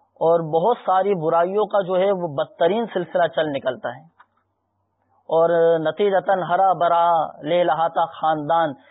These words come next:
یہ تاخت و تاراج ہو کر رہ جاتا ہے۔ یاد رکھیے مدنی چینل کے ناظرین اور ہمارے جو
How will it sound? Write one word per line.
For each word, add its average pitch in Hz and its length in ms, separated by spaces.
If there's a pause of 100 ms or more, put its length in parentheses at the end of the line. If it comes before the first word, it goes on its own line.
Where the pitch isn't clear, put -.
(240)
یہ 170 460 (140)
تاخت 165 320
و 190 60 (100)
تاراج 175 420
ہو 202 160
کر 175 140
رہ 143 80
جاتا 123 360
ہے۔ 139 60 (400)
یاد 202 300
رکھیے 262 220
مدنی 220 360
چینل 208 260
کے 202 100
ناظرین 180 600
اور 170 120
ہمارے 175 400
جو 180 180